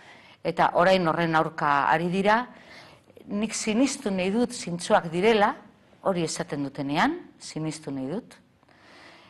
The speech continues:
Eh, baina beste alde batetik, eh, ikusi beharko da zer nolako pausu errealak ematen dituzten. Hau da, hemen hitzak batzutan politak dira, baina gero gertaerak ikusi behar dira.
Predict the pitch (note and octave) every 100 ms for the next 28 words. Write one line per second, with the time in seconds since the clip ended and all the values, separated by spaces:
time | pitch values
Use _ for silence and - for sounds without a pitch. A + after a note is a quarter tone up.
0 | - - F#3 E3+ E3 D#3+ D#3+ D3+ C#3+ A#2
1 | G#2+ E3+ E3+ E3 F3 - F3 F3 F3 F3
2 | G3 - B3 - A3 D#3 D3 C#3 C3 B2+
3 | A2+ G#2 - - - - - - - D3
4 | - E3 E3 D#3+ D#3+ F#3+ G#3 G#3 A#3+ G#3+
5 | F3 E3+ E3+ E3+ D#3 - D#3 C#3+ D3+ A3+
6 | B3 C3+ D#3 D3 C#3+ D3 D3 D3 D4 -
7 | - - - - - - - - E3 G#3
8 | G3+ D3+ - D#3+ F#3 G3 F#3+ F#3+ F3+ -
9 | F#3 F#3 D#3+ D#3+ F3+ F3+ E3+ - G3 A#3
10 | F3+ D#3 C4+ G3+ - - D3 C#3+ D3 C3+
11 | C#3 D#3 F3 G3 - - - D3 C#3 -
12 | G#3+ D3+ F3 G3+ - - - D3+ C#3+ D#3+
13 | A#3 F3+